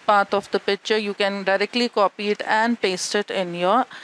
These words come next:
file, in your notepad file. But if you have your picture and the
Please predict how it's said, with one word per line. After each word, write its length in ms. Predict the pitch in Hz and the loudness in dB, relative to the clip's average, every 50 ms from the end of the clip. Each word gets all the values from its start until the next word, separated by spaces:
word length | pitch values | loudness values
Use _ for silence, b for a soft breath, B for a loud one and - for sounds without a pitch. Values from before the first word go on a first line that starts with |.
| B B B B B B B B B - - - - - - - - - - - | B B B B B B B B B -20 -20 -20 -20 -20 -20 -20 -20 -20 -18 -12
file, 400 | - - - 220 196 180 175 185 | -8 0 0 2 2 2 0 -2
in 140 | 190 196 196 | -2 0 0
your 140 | 202 202 | 0 0
notepad 540 | 214 226 208 202 196 - - 226 214 208 196 | 2 2 2 2 0 0 0 0 0 0 -2
file. 360 | - - - 208 185 175 170 | -6 -4 -2 0 0 0 -2
But 240 | 180 190 214 214 - | -2 -2 -2 -2 -2
if 280 | - 208 226 - - - | -2 -4 -4 -4 0 0
you 140 | 302 302 277 | 2 4 4
have 220 | 269 262 262 240 | 4 4 4 4
your 200 | 247 254 262 254 | 4 2 2 2
picture 600 | - - 247 233 - - - 254 254 254 269 - - - - - - | 2 0 -2 -2 -2 -2 0 2 2 4 2 0 -2 -6 -14 -10 -4
and 440 | - 208 202 208 226 240 254 262 247 | -2 0 2 2 2 4 4 4 4
the 180 | 277 277 277 | 4 2 2